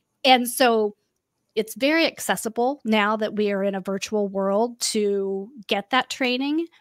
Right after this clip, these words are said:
but then it's also a lot on social media. The only part is you have to figure out who knows what they're <laughs> talking about and who's just making stuff up.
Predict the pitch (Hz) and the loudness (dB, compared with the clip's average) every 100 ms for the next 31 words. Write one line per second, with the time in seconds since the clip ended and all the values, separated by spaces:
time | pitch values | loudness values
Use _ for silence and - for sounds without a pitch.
0 | - 233 254 240 233 - 208 262 - 214 | -2 0 2 0 -4 -4 -2 -2 -2 -2
1 | 196 - 202 - 233 - 202 - 196 - | -2 -4 -8 -2 -2 -2 -6 -4 -6 -4
2 | 185 208 240 - - _ _ _ - - | -6 -4 -2 -4 -6 _ _ _ -2 0
3 | 311 359 349 - 403 233 208 196 226 220 | 0 0 -2 0 0 2 -4 -4 -4 0
4 | 262 294 285 - 254 240 233 240 208 - | 2 2 -2 0 0 4 6 8 6 0
5 | - - _ - 285 277 320 247 233 214 | -12 -20 _ 0 4 6 6 4 0 -2
6 | - 262 240 - 262 202 196 196 254 427 | 2 4 4 4 4 4 0 -2 -4 -8
7 | 294 - 254 254 233 285 285 220 240 208 | -10 4 6 8 8 6 6 2 0 -2
8 | 202 202 - 196 - 190 - | -2 -4 0 -2 0 -4 -6